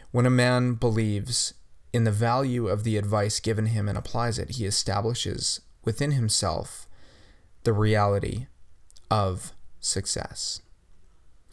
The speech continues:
And my friends, that is The Feeling is the Secret by Neville Goddard. And,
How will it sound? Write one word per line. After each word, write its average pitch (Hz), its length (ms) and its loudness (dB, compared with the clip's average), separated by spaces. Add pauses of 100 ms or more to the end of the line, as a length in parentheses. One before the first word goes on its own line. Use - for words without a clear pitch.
(440)
And 120 140 4
my 127 80 6
friends, 180 400 2
that 175 380 2
is 156 640 2
The 117 120 2
Feeling 143 440 0
is 113 240 -2
the 113 100 2
Secret 120 340 2
by 113 140 2
Neville 113 260 2
Goddard. 104 440 2
And, 127 260 0